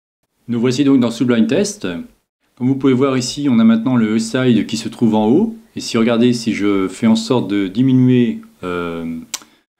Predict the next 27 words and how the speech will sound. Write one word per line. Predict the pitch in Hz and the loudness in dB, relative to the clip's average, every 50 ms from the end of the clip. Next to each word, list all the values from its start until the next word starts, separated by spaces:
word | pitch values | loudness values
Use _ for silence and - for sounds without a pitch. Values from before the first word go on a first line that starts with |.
| _ _ _ | _ _ _
ma | - 110 113 | -2 -2 0
résolution | 110 113 110 117 120 113 110 - - 120 117 | 0 2 2 2 2 0 0 -2 0 0 0
de, | 101 101 95 90 | 0 0 -2 0
d'écran, | 85 104 - - - 165 202 226 - | -2 -2 -2 -2 -4 -4 -6 -6 -8
vous | - _ _ _ _ _ _ _ _ - 110 | -14 _ _ _ _ _ _ _ _ -10 -8
voyez, | 123 | -8
tout | - | -8
simplement, | - - - - 95 101 - 175 156 | -10 -10 -8 -4 -2 -2 -2 -2 -2
hein, | 175 - - _ _ | -6 -8 -14 _ _
qu'est-ce | _ - 151 - | _ -12 -10 -8
qui | - 95 | -8 -10
se | - | -4
passe ? | - 120 143 156 - - - - 107 | -2 -2 -2 -2 -4 -8 -6 -2 0
Le | 104 113 113 - 135 | 0 0 0 0 -2
aside | 127 117 - - 123 135 165 151 | -2 -2 -2 -4 -4 -2 -2 -4
fait | - - | -4 -2
en | 117 110 | -2 -2
sorte | 113 - 151 156 131 | 0 0 -2 0 2
de | 123 127 | 0 0
partir | 123 127 117 - - - 135 139 139 - - | 0 0 -4 -6 -4 -2 -2 -2 -2 -2 -2
en | 127 117 | 0 0
bas, | 107 101 90 - - - | 0 0 -2 -6 -10 -8
là | 107 107 107 | -4 0 2
où | 110 | 2
il | 110 | 4
était | 107 107 110 135 139 160 - - | 2 2 2 0 0 0 0 -4
avant. | 117 113 113 90 80 76 | -6 -6 -6 -8 -12 -14